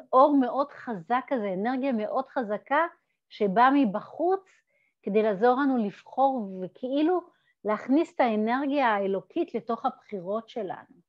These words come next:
שזה לא יבוא רק מעצמנו, אלא זה כאילו בא גם אנרגיה מלמעלה. אוקיי? עכשיו זה כאילו נכנס, נסגר, זאת אומרת, זה לא שמעכשיו כל הזמן האנרגיה הזאת תזרום אלינו, גם אם נעשה,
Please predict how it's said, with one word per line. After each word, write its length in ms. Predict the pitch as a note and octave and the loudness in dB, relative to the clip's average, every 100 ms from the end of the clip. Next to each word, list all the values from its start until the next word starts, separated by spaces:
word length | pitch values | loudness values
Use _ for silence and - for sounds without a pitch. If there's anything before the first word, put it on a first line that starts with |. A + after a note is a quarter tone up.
| _ _ _ | _ _ _
שזה 200 | F3+ G#3 | -8 2
לא 160 | C#4 | 4
יבוא 140 | D#4+ C4 | 4 0
רק 220 | A3+ - | -4 -6
מעצמנו, 480 | G#3+ G3 G3 G3+ A#3 | -12 -12 -12 -8 -6
אלא 120 | G#3+ | -6
זה 140 | F3+ | -8
כאילו 320 | F#3 C#4 D#4 A3+ | -10 -6 -2 4
בא 120 | A#3+ - _ _ _ | 4 2 _ _ _
גם 160 | A3 A3+ | 2 2
אנרגיה 480 | G#3+ G#3+ A3 G#3+ A3 | 2 2 0 0 -2
מלמעלה. 640 | G3+ G3 F#3 F3+ E3 D3+ D3 _ _ _ _ _ _ _ _ | -2 -4 -6 -6 -10 -12 -16 _ _ _ _ _ _ _ _
אוקיי? 200 | - E4 E4+ _ _ | -10 -10 -10 _ _
עכשיו 320 | - - D#4+ D4+ | -20 4 4 4
זה 80 | A3+ | 0
כאילו 340 | A3+ B3+ A#3+ G#3+ - F#3 F#3+ | -2 0 4 4 2 -12 -14
נכנס, 680 | F#3+ - F3 F#3 C4+ F#4+ _ | -14 -12 -10 -2 -2 -4 _
נסגר, 720 | G3 F#3 E3 F3+ F#3 F3+ F#3 E4+ G4+ _ | -10 -10 -10 -6 -4 0 0 -2 -6 _
זאת 100 | G3 | -14
אומרת, 140 | F#3 | -10
זה 80 | F3+ | -4
לא 160 | G#3 | -2
שמעכשיו 600 | C#4+ F4 C4 B3 - B3+ B3 - _ _ _ | -2 -2 -2 -2 -2 -2 -2 -14 _ _ _
כל 180 | - B3+ | -2 0
הזמן 360 | B3+ A#3+ C4 B3 | 0 0 0 0
האנרגיה 460 | G#3+ G#3 A3+ B3 | 0 0 0 0
הזאת 160 | A#3+ A#3 | 0 -4
תזרום 560 | - G3+ E3+ F#3+ A3+ D4+ | -6 -6 -4 0 2 2
אלינו, 480 | E4 A3 G3+ A3 G#3 | 0 0 0 -2 4
גם 220 | A3 D#4+ | 4 4
אם 200 | G4 F#4 | 0 -2
נעשה, 440 | C4 G#3+ - D4+ | -4 -6 0 0